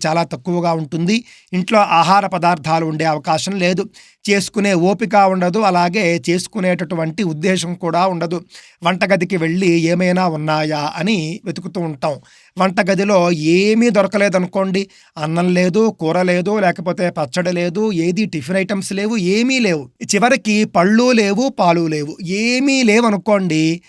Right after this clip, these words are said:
మనం ఆకలి తీర్చుకోవాల్సిందే కదా. అప్పుడు మనం ఏం చేస్తాం? సాధారణ రోజుల్లో కనీసంలో కనీసం బెల్లం ముక్క ఉన్నా కూడా మనం తీసుకుని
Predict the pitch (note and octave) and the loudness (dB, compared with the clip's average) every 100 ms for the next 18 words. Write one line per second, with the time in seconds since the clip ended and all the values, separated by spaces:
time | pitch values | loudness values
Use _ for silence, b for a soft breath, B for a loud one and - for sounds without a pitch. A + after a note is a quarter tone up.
0 | b b F#3 G3 G3+ E3 F#3 A#3+ A#3 G3+ | b b -2 0 2 2 2 0 0 0
1 | G#3 - G3+ A3 G3+ F#3 F#3 F3+ F3+ E3+ | -2 -2 0 2 2 0 -4 -2 -2 -2
2 | F3 F3+ G3+ F3 F3 D#3+ F#3+ A3 A3 F#3 | 0 -2 -2 -2 -2 0 0 2 2 0
3 | - F#3+ F#3 E3+ F3 E3+ F#3 F#3+ D#3+ D#3 | 0 0 0 0 0 0 0 -2 -2 -4
4 | E3 D#3+ D#3 D3+ D#3 b b b F3+ G3+ | -6 -6 -4 -6 -8 b b b -2 2
5 | B3 B3+ A3+ A3+ A3 G#3 F#3+ F#3 F#3 F#3 | 2 2 2 2 0 0 -2 -2 -2 -2
6 | F3 D#3+ F#3 B3 B3+ G3+ G3+ F3+ E3+ E3 | -2 0 0 0 -2 -2 -2 -2 0 0
7 | E3 F3 G3+ A3 E3+ D3+ D#3+ - - E3+ | 0 -2 -2 0 -2 -4 -6 -8 -6 -4
8 | B3 | -4